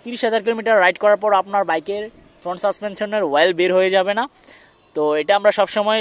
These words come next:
সকালবেলা বের হওয়ার সময় ন্যাকড়া দিয়ে এই জায়গাটা পরিষ্কার করে নিব, তাহলে আমাদের বালিগুলা এটার ভিতর যাবে না। And front tire এবং rear টায়ারের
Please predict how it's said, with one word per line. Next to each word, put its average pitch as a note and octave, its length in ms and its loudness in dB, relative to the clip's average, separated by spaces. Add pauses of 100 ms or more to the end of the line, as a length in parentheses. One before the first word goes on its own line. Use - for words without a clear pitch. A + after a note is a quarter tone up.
(100)
সকালবেলা G3 400 2
বের F3+ 140 0
হওয়ার G3+ 260 4
সময় G#3 220 -2
ন্যাকড়া F3+ 300 -2
দিয়ে G3 140 0
এই F3 80 -2
জায়গাটা F#3+ 300 0
পরিষ্কার F#3 300 -4
করে G#3 160 -2
নিব, G#3+ 100 -2 (140)
তাহলে F3+ 320 2
আমাদের E3+ 280 -4
বালিগুলা F3+ 380 2 (160)
এটার E3 220 -6
ভিতর F3 180 -4 (100)
যাবে D#3+ 240 2
না। A3 60 -2 (1300)
And E3+ 220 -8 (720)
front G3+ 280 -2
tire A3+ 200 2
এবং A3+ 180 -8
rear F3+ 220 0
টায়ারের A3 340 2